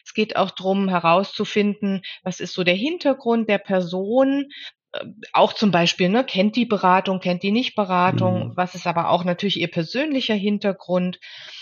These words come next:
Speaker 1: Herauszufinden, wo es hingehen soll. Das ist sozusagen der eigentliche Beratungs-, Schrägstrich Behandlungsvertrag.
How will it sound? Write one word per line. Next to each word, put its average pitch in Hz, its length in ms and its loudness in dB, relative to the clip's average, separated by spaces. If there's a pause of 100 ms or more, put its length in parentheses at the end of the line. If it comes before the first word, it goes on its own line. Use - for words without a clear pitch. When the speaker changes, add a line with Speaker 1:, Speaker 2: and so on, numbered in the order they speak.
(160)
Speaker 1:
Herauszufinden, 208 1500 0
wo 185 160 0
es 180 100 -2
hingehen 220 680 2
soll. 240 400 4
Das 226 160 -2
ist 190 140 -12
sozusagen 151 500 -6
der - 160 -8
eigentliche 147 760 -4 (180)
Beratungs-, 151 800 -2
Schrägstrich - 580 -4
Behandlungsvertrag. 226 1120 -8